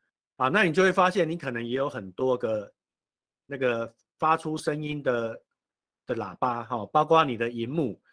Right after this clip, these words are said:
包括你的笔电本身，啊，还有包括你外接的电容式麦克风，它也是，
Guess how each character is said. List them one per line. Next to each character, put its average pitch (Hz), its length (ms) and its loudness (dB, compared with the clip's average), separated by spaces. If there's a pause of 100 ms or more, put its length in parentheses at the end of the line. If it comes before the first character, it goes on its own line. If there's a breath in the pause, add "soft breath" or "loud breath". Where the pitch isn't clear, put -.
(260)
包 156 180 6
括 165 200 6
你 123 140 -4
的 123 320 0
笔 113 180 -10
电 151 220 0
本 98 240 -4
身， 151 420 2 (400)
啊， 120 160 -6
还 151 140 2
有 147 80 6
包 156 240 4
括 160 260 4
你 117 280 -8
外 160 180 0
接 156 180 -4
的 143 120 -2
电 156 200 -2
容 120 200 -6
式 151 180 -6
麦 151 220 0
克 143 180 -2
风， 135 300 -2
它 151 180 -8
也 110 240 -6
是， 151 320 -4